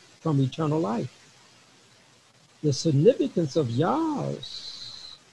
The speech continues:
atonement is not only to die for sin to satisfy both the sentence and the penalty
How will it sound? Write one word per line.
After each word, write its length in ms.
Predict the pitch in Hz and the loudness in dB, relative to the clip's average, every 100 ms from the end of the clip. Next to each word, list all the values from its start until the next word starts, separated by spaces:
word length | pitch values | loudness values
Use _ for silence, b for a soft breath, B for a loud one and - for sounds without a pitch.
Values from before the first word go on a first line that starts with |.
| - | -6
atonement 520 | 135 143 156 127 135 - - - _ _ _ - _ | -4 -2 0 0 -2 -6 -18 -20 _ _ _ -20 _
is 200 | 180 151 | 0 2
not 240 | 147 208 - | 4 4 2
only 440 | 202 196 180 170 156 - | 0 0 2 2 0 -2
to 160 | 139 | -4
die 500 | 113 170 196 190 170 - - - | 0 2 2 2 0 -6 -18 -2
for 240 | 262 370 | 0 0
sin 580 | - - 147 120 120 127 - - | -2 -2 -2 -2 -2 -6 -8 -8
to 120 | 147 | -6
satisfy 600 | - 196 165 - 165 143 | -2 0 0 -2 -2 0
both 320 | 131 151 147 - - - - | 2 2 0 -4 -18 -20 -8
the 80 | 127 | -6
sentence 680 | - 202 185 151 143 139 - | -2 0 0 0 -2 -4 -4
and 120 | 127 | -2
the 80 | 139 | -2
penalty 760 | - 170 151 139 - 135 123 | -2 -2 -2 -6 -4 -2 -2